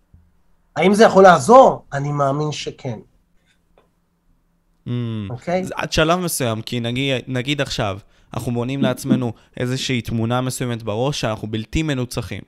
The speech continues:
Speaker 2: נניח, עכשיו, לא יודע מה, אנחנו נכנסים לקרבות וכל מיני כאלה, יש עכשיו לוחם בלתי מנוצח, סבבה.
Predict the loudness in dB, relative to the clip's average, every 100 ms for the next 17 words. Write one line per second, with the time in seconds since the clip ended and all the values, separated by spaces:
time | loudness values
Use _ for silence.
0 | _ -14 -6 -4 -2 -2 -4 -8 -16 _
1 | _ _ -14 -10 -2 -2 -2 -6 _ _
2 | -2 4 4 4 -2 -4 -6 -8 -8 -8
3 | -8 -6 -6 -6 -6 -6 -4 -2 -2 -4
4 | -6 -6 -4 -4 -2 -2 -2 -4 -4 -4
5 | -4 -4 -4 -4 -4 -6 -6 -6 -4 -4
6 | -4 -4 -4